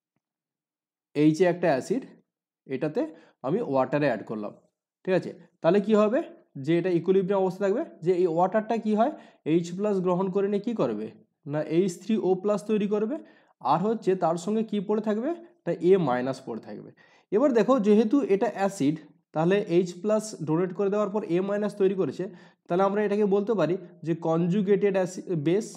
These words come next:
যে এটা হচ্ছে কনজুগেটেড বেস। আর এখানে কি ওয়াটারটা হচ্ছে একটা বেস হিসেবে কাজ করেছে, তাহলে এটা যদি একটা বেস হিসেবে কাজ করে, তাহলে এইচ থ্রি ও প্লাসটাকে আমরা কি বলতে পারি?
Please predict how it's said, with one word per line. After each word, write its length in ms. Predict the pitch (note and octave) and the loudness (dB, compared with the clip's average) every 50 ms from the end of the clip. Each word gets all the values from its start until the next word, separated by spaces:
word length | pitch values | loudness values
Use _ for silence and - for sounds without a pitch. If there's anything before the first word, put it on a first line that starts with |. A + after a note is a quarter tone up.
| - - _ _ _ _ _ _ _ _ _ _ _ _ _ _ _ _ _ _ _ _ _ _ _ _ _ _ _ _ _ _ _ _ _ _ _ _ _ - | -20 -20 _ _ _ _ _ _ _ _ _ _ _ _ _ _ _ _ _ _ _ _ _ _ _ _ _ _ _ _ _ _ _ _ _ _ _ _ _ -18
যে 240 | D#3+ B2+ C#3+ D#3+ E3 | -8 -4 -2 0 0
এটা 120 | D#3 F3+ | 0 0
হচ্ছে 180 | F#3 F3+ A3+ G#3+ | -2 -2 -2 -2
কনজুগেটেড 580 | F#3+ F3+ F3 E3+ F3 G3 F#3 G#3 F#3 G3+ F#3 | 0 0 0 0 0 -2 -2 -2 -2 -2 -2
বেস। 280 | E3+ D3+ E3+ G3+ B3+ - - - - _ _ _ _ _ _ - | -2 0 0 0 -2 -4 -8 -14 -20 _ _ _ _ _ _ 0
আর 160 | C#3 D#3 G#3 | 0 0 2
এখানে 320 | - F#3+ F3 F#3+ B3 B3+ B3+ | 2 0 2 2 2 2 4
কি 100 | B3+ A3+ | 4 2
ওয়াটারটা 540 | D#3+ D#3 D#3+ E3+ E3+ G#3 G#3 - - A3 | 4 4 4 2 2 0 -4 -2 0 0
হচ্ছে 300 | G#3+ A3 G#3 G#3+ - - D4+ D#4 F#3+ F#3 | 0 0 0 -2 -4 -4 -4 -4 -4 -4
একটা 160 | - - A3 | -2 -2 -2
বেস 340 | F3+ D3+ D3 F3+ G3 G3+ G3+ | 0 4 6 8 8 8 6
হিসেবে 280 | A3 G#3 - A#3 A3 A#3 | 2 -2 -2 -2 -2 -2
কাজ 220 | A3 A3+ A3 F#3+ | -2 -2 -2 -2
করেছে, 300 | G#3+ A#3 A3+ A3+ G3+ B3 D#4 D#4 - - - _ _ _ _ - | -2 -2 -2 -2 -2 -4 -6 -8 -10 -16 -20 _ _ _ _ -2
তাহলে 180 | D3+ D#3+ F3 - E3 | 0 0 0 2 2
এটা 120 | E3+ G#3+ G#3+ | 2 2 2
যদি 160 | A#3 A3 A#3+ | 2 4 4
একটা 140 | A3+ A#3+ A3 | 6 6 6
বেস 320 | E3 C#3+ D3+ F3+ F#3 - | 6 8 8 8 8 6
হিসেবে 280 | A3+ G#3 B3 B3 B3 A#3 | 4 4 6 6 6 8
কাজ 220 | A3 F#3 C#3+ C3+ | 6 6 4 4
করে, 220 | B2+ C3 D3+ G#3 - - - - _ | 2 2 2 2 0 -4 -14 -10 _
তাহলে 160 | - F3 - | -2 0 0
এইচ 320 | - - E3 F#3 A3+ A3 - - - | 2 4 4 4 4 4 0 -4 -6
থ্রি 140 | A3 B3 A#3+ - - - - _ _ _ _ _ _ _ _ _ _ _ _ _ - | -4 -4 -4 -4 -6 -12 -20 _ _ _ _ _ _ _ _ _ _ _ _ _ -2
ও 100 | F3 G3 | 0 0
প্লাসটাকে 440 | F#3+ G3 A3 A3+ A3+ A3 - A#3+ A#3 | 2 2 0 0 0 0 -2 -2 0
আমরা 160 | A3+ A3 A3 | 0 0 0
কি 100 | A3 B3 B3 | -2 0 0
বলতে 220 | A#3+ G#3+ D3+ C3+ | 2 2 2 0
পারি? 200 | A#2 A2+ A2+ A2 | -2 -4 -4 -6